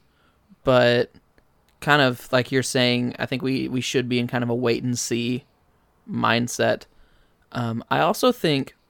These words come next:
specifically with the Eternals, and to a lesser degree with Shang-Chi, this could be kind of, um, Marvel Studios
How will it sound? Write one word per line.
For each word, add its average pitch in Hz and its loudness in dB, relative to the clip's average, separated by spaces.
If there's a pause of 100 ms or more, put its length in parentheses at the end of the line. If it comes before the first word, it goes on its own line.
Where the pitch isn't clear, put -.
(460)
specifically 196 2
with 147 4
the 135 2
Eternals, 135 0 (140)
and 123 -4
to 135 4
a 127 4
lesser 127 4
degree 127 -2
with 131 0
Shang-Chi, 139 -4 (500)
this 156 0
could 214 4
be 202 -2
kind 147 0
of, 127 2 (680)
um, 120 0
Marvel 135 2
Studios 135 0